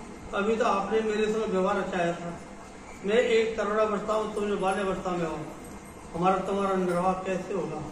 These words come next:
तभी आकाशवाणी हुई। आकाशवाणी द्वारा भगवान बोले, "राधे, ये भांति बना, हमारा तुम्हारा निकुंज बने, हमारी तुम्हारी कुंजन की लीला यही हुई है। अब भी तुम्हारा छाया रूप तो बरसाने में महलों में रहेगा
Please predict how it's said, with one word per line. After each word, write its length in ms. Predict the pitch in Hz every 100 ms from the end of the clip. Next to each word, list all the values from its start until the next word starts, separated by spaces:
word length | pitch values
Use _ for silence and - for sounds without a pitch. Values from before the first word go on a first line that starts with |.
| - - - -
तभी 200 | 196 214
आकाशवाणी 800 | 254 196 185 190 190 220 180 170
हुई। 300 | 156 165 - - - - 185
आकाशवाणी 640 | 190 196 208 202 214 214
द्वारा 200 | 214 202
भगवान 380 | 202 175 202 208
बोले, 220 | 208 208
"राधे, 440 | 202 - 226 - - - - - -
ये 100 | 226
भांति 440 | 180 165 175 190
बना, 240 | 233 220 220
हमारा 340 | 196 208 208
तुम्हारा 300 | 214 214 214
निकुंज 380 | 202 196 220 214
बने, 560 | 208 214 208 170 - - - -
हमारी 260 | 175 196 196
तुम्हारी 420 | 202 214 214 -
कुंजन 280 | 208 202 214
की 240 | 214 208
लीला 220 | 208 214
यही 300 | 208 196 196 190
हुई 100 | 190
है। 180 | 196 175 143 - - -
अब 220 | - 165 175
भी 100 | 202 - - - - - - -
तुम्हारा 420 | 196 208 202 -
छाया 280 | 185 208 208
रूप 200 | 202 190 -
तो 60 |
बरसाने 540 | 202 185 175 196 190 196
में 260 | 202 196
महलों 300 | 175 170 196
में 100 | 190
रहेगा 380 | 180 180 180 -